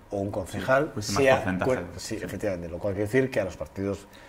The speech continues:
Speaker 1: minoritarios
Speaker 2: Pero lo que hacen
Speaker 1: les
Speaker 2: es
Speaker 1: costaría mucho más todavía conseguir eso.
Speaker 2: Correcto, lo que hacen es poner barreras de entrada.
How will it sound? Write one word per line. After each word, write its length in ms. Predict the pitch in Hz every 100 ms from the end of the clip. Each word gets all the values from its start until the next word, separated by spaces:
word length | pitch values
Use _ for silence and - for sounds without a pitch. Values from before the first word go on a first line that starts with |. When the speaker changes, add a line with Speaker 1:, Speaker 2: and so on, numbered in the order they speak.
| -
Speaker 1:
minoritarios 760 | 107 101 104 113 127 131 156 -
Speaker 2:
Pero 120 | 107
lo 100 | 101
que 60 | 107
hacen 100 | 131
Speaker 1:
les 100 | 127
Speaker 2:
es 60 |
Speaker 1:
costaría 480 | 131 120 104 123 139
mucho 300 | 131 151 131
más 240 | 131 196 -
todavía 240 | 104 98
conseguir 320 | 98 101 92
eso. 220 | 87 - -
Speaker 2:
Correcto, 360 | 104 104 95
lo 80 | 95
que 80 | 98
hacen 200 | 95 113
es 100 | 127
poner 320 | - 98 101
barreras 360 | 104 101 98 98
de 40 | 90
entrada. 400 | 87 87 -